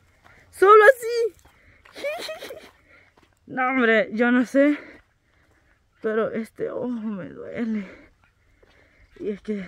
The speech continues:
picaron dos, creo yo. Dos o tres, no sé. Oigan cómo, cómo suena esta.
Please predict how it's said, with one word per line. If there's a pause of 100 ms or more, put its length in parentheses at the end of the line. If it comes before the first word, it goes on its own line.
picaron
dos,
creo
yo. (1400)
Dos
o
tres,
no
sé. (120)
Oigan
cómo,
cómo
suena (100)
esta.